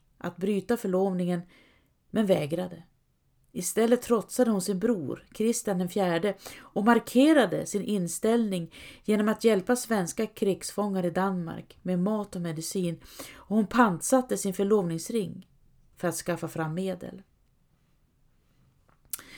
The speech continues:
Ulrika Eleonora deltog inte heller i fester och andra tillställningar som kunde verka stötande för Sverige.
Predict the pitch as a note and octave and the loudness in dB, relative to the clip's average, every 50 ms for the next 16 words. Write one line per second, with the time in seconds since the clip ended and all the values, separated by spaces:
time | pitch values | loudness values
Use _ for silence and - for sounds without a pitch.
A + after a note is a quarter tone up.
0 | - - - - - - - F3 F3+ F3+ A#3 B3 B3 A3 F#3+ F3+ F3+ F3 F3 E3 | -20 -18 -18 -20 -10 -2 2 2 4 6 6 6 6 6 4 4 4 4 2 2
1 | E3 F3+ F#3+ F#3 E3+ G#3+ G3+ F3+ E3+ E3+ - - B3+ G#3+ F3+ E3 - - F#3+ F3 | 2 2 2 2 4 4 6 6 4 4 2 0 2 2 2 0 -4 -4 -4 -4
2 | D#3+ - - A3 F#3 F#3+ G3 G3+ F#3 E3+ E3 D#3+ - - G#3+ F#3 - - - - | -2 0 0 2 2 2 2 2 2 0 0 0 -2 -2 -4 -2 -4 -6 -10 -6
3 | - - A3+ F#3 F3+ F3+ F3+ F3 F3 F#3 A3+ A3 - - G3+ F#3 E3 D#3+ - - | -2 0 0 2 2 2 2 0 0 -2 -2 -4 -2 -2 -4 -2 -2 -4 -4 -2
4 | A3 A3 A3 G3+ F3+ F3 E3 E3+ E3 D#3+ F3 - - - - - - - G3+ G3 | -2 0 0 -2 -2 -4 -4 -6 -6 -8 -8 -10 -14 -18 -18 -18 -8 -4 -2 -2
5 | - G3+ F#3+ F3+ F#3+ F3+ F#3 F3+ F3+ F#3+ F#3 - - - A3+ G#3 F3+ F3 F3 - | 0 0 2 2 4 4 2 2 0 -2 -4 -2 2 2 4 4 4 2 2 0
6 | B3+ B3 G3 - - F3 - - A3+ G#3+ G#3 F3+ F3 F3+ - - G3 | 0 0 0 -2 -4 -8 -8 -6 -4 -4 -4 -4 -6 -8 -10 -12 -16